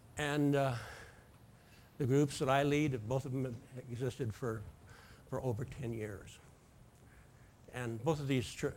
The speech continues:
groups are pastors of large churches, for the most part over two thousand. And, you know, there's, th-, th-, there's something that,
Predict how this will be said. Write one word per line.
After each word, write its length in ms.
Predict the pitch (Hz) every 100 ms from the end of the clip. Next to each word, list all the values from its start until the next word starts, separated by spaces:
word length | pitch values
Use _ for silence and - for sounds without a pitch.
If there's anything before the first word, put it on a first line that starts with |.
| - 127
groups 320 | 135 127 -
are 220 | 123 107 -
pastors 460 | - 135 120 139 107
of 120 | 104
large 380 | 113 110 117 110
churches, 440 | - 120 98 98
for 120 | 98 117
the 60 |
most 240 | 123 117 -
part 180 | 127 123
over 180 | 113 104
two 200 | - 110
thousand. 440 | 120 98 98 98 - - - - - - - - - - - - -
And, 160 | 143 131 - - -
you 60 |
know, 60 | 156
there's, 300 | 143 160 - - - - 143
th-, 160 | 147 123
th-, 160 | 139 -
there's 220 | 135 123
something 440 | - 185 185 190
that, 120 | 151